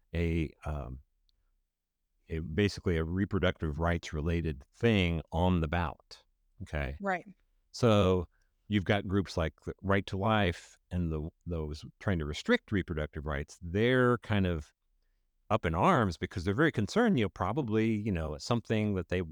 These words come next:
Speaker 1: might get on the, on the ballot could easily get a simple majority vote and amend the Constitution in a, in a significant way and really change where the state is. And the legislature,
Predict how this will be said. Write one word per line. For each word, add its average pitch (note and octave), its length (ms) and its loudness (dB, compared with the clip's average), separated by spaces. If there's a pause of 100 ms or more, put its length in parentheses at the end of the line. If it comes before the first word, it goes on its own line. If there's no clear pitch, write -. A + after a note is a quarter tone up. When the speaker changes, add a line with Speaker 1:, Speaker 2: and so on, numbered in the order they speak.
Speaker 1:
might F#2+ 240 -2
get F#2 140 0
on F2+ 160 0
the, D#2 80 -4 (360)
on F2 200 -4
the D2 160 -4
ballot G2 480 -2 (640)
could B2+ 180 4
easily C3+ 540 2
get G2+ 400 0
a E2+ 80 -8
simple G#2 320 -4
majority E2+ 440 -2
vote A#2+ 340 0 (160)
and F#2 120 2
amend G2 280 2
the F#2 40 -2
Constitution F#2 800 -4
in D2 160 -2
a, C#2 80 -6 (160)
in E2 160 -2
a D2+ 100 -2
significant D#2 640 -2
way G#2 440 0
and D#2 120 -6
really G#2+ 240 2
change G2 520 0
where E2 180 -2
the C#2 80 -8
state D#2 300 -4
is. A#2+ 420 2 (400)
And G#2 100 2
the G#2 60 4
legislature, G#2+ 720 0